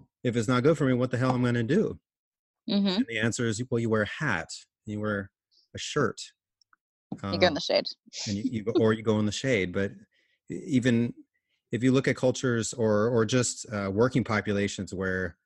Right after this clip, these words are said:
Speaker 1: they have to be outside in agricultural work, for example, in, in the summer, you know, when, um, and, and the sunlight's unavoidable, all of them,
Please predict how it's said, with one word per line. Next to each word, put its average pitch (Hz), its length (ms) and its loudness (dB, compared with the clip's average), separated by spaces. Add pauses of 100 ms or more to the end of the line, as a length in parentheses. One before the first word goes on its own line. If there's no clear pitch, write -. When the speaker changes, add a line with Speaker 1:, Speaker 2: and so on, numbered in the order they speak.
(600)
Speaker 1:
they 101 60 -2
have 107 180 0
to 110 100 -2
be 104 120 2
outside 98 420 0
in 95 80 -2
agricultural 95 640 -2
work, 90 240 -2
for - 100 -10
example, 90 680 -6 (200)
in, 98 220 -6
in 104 120 -2
the 101 80 0
summer, 90 580 -6 (160)
you 92 140 -6
know, 87 140 -6
when, 90 440 -6 (760)
um, 87 500 -4
and, 98 140 -6
and 95 200 -2
the 85 140 -10
sunlight's 101 380 2
unavoidable, 98 640 4
all 113 220 6
of 104 80 2
them, 95 280 2